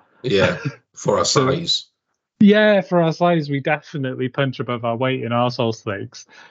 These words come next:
Speaker 2: So you do think, like, "Oh, China, Russia,"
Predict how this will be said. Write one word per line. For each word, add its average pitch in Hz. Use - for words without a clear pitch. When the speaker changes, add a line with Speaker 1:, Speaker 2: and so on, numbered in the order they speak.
Speaker 2:
So -
you 143
do 151
think, 143
like, 117
"Oh, 208
China, 131
Russia," 123